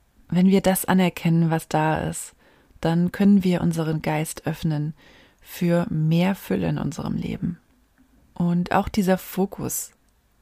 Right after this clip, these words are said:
Füllefokus oder Mangelfokus, ist lediglich eine Gewohnheit, die sich verselbstständigt hat. Es ist nichts, mit dem wir uns einfach so arrangieren müssen, sondern wir können Einfluss darauf nehmen.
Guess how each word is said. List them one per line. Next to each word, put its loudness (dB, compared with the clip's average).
Füllefokus -4
oder 4
Mangelfokus, -4
ist 0
lediglich 2
eine 0
Gewohnheit, -4
die 4
sich 0
verselbstständigt -4
hat. -12
Es -2
ist -2
nichts, 2
mit -2
dem 4
wir 0
uns 0
einfach -2
so -4
arrangieren 2
müssen, -6
sondern 4
wir 0
können 4
Einfluss 2
darauf -6
nehmen. -4